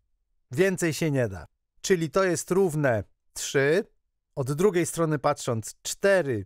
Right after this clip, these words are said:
mieści się w całości w trzynastce, trzy razy,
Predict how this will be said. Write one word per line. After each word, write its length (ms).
mieści 500
się 300
w 100
całości 680
w 120
trzynastce, 840
trzy 300
razy, 460